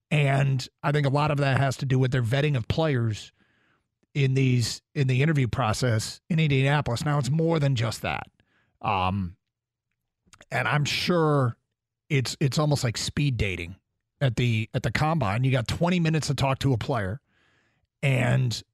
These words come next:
then it's on to the next guy. And if you, if you have, <laughs> you have good interaction in those twenty minutes, you set up a second date and go meet with him more and do more research on him. But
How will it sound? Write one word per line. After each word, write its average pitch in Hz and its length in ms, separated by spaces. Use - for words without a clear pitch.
then 143 140
it's 131 140
on 143 140
to 127 80
the 123 100
next 151 260
guy. 104 400
And 156 240
if 160 120
you, 160 280
if 131 120
you 143 120
have, - 400
<laughs> - 180
you 127 100
have 139 160
good 147 360
interaction 147 540
in 131 80
those 131 200
twenty 135 260
minutes, 139 300
you 131 60
set 143 200
up 123 100
a 117 40
second 135 380
date 135 360
and 135 180
go 123 140
meet 139 220
with 139 100
him 131 60
more 143 300
and 143 80
do 135 100
more 131 180
research 147 460
on 110 180
him. 110 100
But 123 220